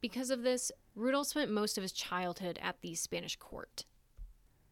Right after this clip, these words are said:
When Rudolph was still a prince, Nostradamus prepared a horoscope which was dedicated to him as prince and king. Many believe this inspired Rudolph into being more open-minded to the occult.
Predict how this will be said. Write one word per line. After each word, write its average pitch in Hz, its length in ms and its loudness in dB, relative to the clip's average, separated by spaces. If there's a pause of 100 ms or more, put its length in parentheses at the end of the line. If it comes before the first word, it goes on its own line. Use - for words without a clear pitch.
(120)
When 269 180 4
Rudolph 339 340 4
was 311 120 0
still 220 220 2
a 214 60 0
prince, 190 600 -2 (180)
Nostradamus 214 680 2
prepared 190 540 -4
a 185 240 0 (120)
horoscope 269 540 2
which 214 120 -2
was 190 140 -2
dedicated 185 560 -2
to 190 60 -2
him 180 200 -2
as 175 160 -2
prince - 420 0
and 196 160 0
king. - 420 -8 (1040)
Many 269 220 6
believe 247 340 4
this 214 200 2
inspired 175 680 2
Rudolph 185 440 2
into 190 260 -2
being 180 280 2
more 170 240 2
open-minded 185 680 0
to - 100 -10
the 233 140 4
occult. 240 600 0